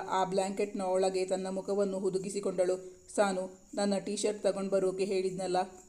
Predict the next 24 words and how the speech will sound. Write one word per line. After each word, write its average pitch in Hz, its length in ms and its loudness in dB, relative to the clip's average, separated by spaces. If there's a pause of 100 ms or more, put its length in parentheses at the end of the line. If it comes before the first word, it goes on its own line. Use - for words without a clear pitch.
ತಂದಿದ್ದೀಯಾ? 196 520 2 (280)
ಎಲ್ಲಿದೆ?" 196 380 4 (480)
ತನ್ನ 202 240 2
ದೇಹವನ್ನು 196 500 2
ನೋಡಿ 190 320 0
ಅವಳು 190 300 2
ನಾಚಿಕೊಂಡಿದ್ದಾಳೆ 190 840 0
ಎಂದು 185 220 0
ಅರಿವಾಯಿತು 180 520 0
ಸಿದ್ಧಾಂತ್ಗೆ. 185 680 -2 (600)
"ನೀನು 208 320 0
ಏನೆಲ್ಲ 196 360 2
ತರಬೇಕು 190 440 0
ಅಂತ 190 160 0
ಹೇಳಿದೆಯೋ 190 540 2
ಅದೆಲ್ಲವನ್ನೂ 190 640 0
ತಗೊಂಡು 185 360 -2
ಬಂದಿದ್ದೀನಿ. 185 520 -4 (880)
ನಿನ್ನ 220 320 2
ಬಟ್ಟೆಗಳನ್ನೆಲ್ಲ 190 760 4 (400)
ವಾರ್ಡ್ರೋಬ್ನ 202 600 4
ಒಳಗೆ 190 500 2
ಇಟ್ಟಿದ್ದೀನಿ 190 480 -2
ನೋಡು." 185 280 0